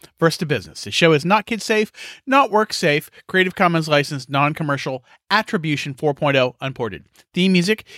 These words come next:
is by the late great band, The Gentle Readers. They're at gentle readers dot com. Bandwidth is via Cashfly under the kind umbrella of Backbeat Media. I do not speak for my day job.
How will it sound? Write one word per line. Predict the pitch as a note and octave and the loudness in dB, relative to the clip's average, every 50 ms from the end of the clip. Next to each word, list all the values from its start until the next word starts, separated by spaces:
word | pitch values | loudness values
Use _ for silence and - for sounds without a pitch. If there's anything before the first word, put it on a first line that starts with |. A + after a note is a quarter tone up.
| - - - | -20 -20 -18
is | A3+ | -2
by | - A#3 A3 | 2 4 4
the | A3 G#3 | 4 4
late | A3 A3+ G#3+ | 2 2 2
great | G#3+ G#3+ G#3 G3 | 2 2 2 2
band, | F#3 E3 D#3+ D#3+ D#3+ D#3+ - _ _ | 2 2 2 2 2 -2 -6 _ _
The | D3 | -6
Gentle | C3+ C#3+ D3+ D3 C3+ C3 | -2 0 0 0 0 -2
Readers. | C3 C3 A#2 G#2 F2+ - - | -2 -4 -4 -6 -8 -8 -6
They're | - A2+ | -6 -6
at | A2 A2+ | -6 -6
gentle | - - D3 D#3 D#3+ - F#3+ F#3+ G3+ | -4 -4 -2 -2 -2 -2 -4 -6 -6
readers | G#3 F3+ D3 C#3 C#3 C3+ C3+ B2+ - - _ _ _ _ _ _ | -6 -4 -2 0 0 0 0 -2 -4 -10 _ _ _ _ _ _
dot | - C#3+ B2+ - - - | 0 0 2 2 0 -2
com. | - C3 A2 E2+ C#2 - _ _ _ _ _ _ _ _ _ _ _ _ - - _ | -8 -10 -10 -10 -10 -14 _ _ _ _ _ _ _ _ _ _ _ _ -20 -8 _
Bandwidth | - E3+ F3+ F3+ F3+ G#3 A3 - _ - - - _ | 0 0 0 2 2 0 0 -2 _ -12 -20 -14 _
is | - C#3+ B2+ A#2+ | -8 -8 -8 -6
via | A2 C3 B2+ C3 D3+ E3+ F#3+ F3+ _ _ - | -2 0 2 2 2 2 0 -2 _ _ -8
Cashfly | - - A3+ A#3 - - - - - B2+ A#2 G#2+ G2 G2+ G#2 G#2 A#2 _ _ - - - - _ _ _ _ | -4 -4 -2 -2 -4 -6 -8 -10 -6 -4 -2 -2 -2 -2 -4 -6 -10 _ _ -20 -20 -20 -20 _ _ _ _
under | D3+ D#3 D#3+ D#3 D3+ D3+ C#3+ C3 | -2 0 0 2 2 0 0 0
the | C3+ C#3 | -2 -6
kind | - - D#3+ D#3+ E3+ F3+ | -6 -2 -2 0 0 0
umbrella | F3+ F3+ E3+ E3 E3 C#3 C3 C3 C3 C3 C3+ - _ _ _ _ _ _ | 0 -2 0 2 2 2 4 2 0 -2 -2 -6 _ _ _ _ _ _
of | - A#2 A2+ | -14 -12 -8
Backbeat | - B2 G#2+ - - A#2 F#2+ | -6 -6 -6 -6 -8 -10 -10
Media. | A2 A2 G#2 - E2 - - _ _ _ _ _ _ _ _ _ _ _ _ - - - _ - | -8 -10 -10 -12 -14 -18 -20 _ _ _ _ _ _ _ _ _ _ _ _ -20 -20 -12 _ 0
I | E3+ G#3 | 0 2
do | G#3+ G#3+ | 2 2
not | G#3 G#3 F#3 | 2 0 0
speak | - - A3+ - | -2 -6 -8 -6
for | G#3+ | -2
my | G#3 G#3+ G#3+ | 0 2 2
day | G3 G#3 G3+ | 4 2 2
job. | E3 F3 E3 D#3 D#3 - | 4 4 4 2 2 0